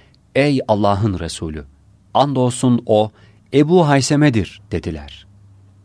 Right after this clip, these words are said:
Ebu Hayseme, devesinden indikten sonra Resulullah'a yönelerek selam verdi. Hazreti Peygamber ona, "Ey Eba Hayseme, sen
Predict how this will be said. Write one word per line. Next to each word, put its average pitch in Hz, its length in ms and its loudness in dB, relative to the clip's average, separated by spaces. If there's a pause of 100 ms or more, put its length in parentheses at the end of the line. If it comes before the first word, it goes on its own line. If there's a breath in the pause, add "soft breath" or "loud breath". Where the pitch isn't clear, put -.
(200)
Ebu 113 320 0
Hayseme, 85 500 -4 (400 soft breath)
devesinden 139 680 2
indikten 113 500 0
sonra 90 480 -4 (380 loud breath)
Resulullah'a 143 680 2
yönelerek 113 640 2
selam 92 400 -2
verdi. 73 380 -14 (500)
Hazreti 104 460 -2
Peygamber 85 580 -4 (100)
ona, 98 340 -4 (520 soft breath)
"Ey 135 540 2
Eba 95 440 0
Hayseme, 80 480 -6 (420)
sen 117 480 0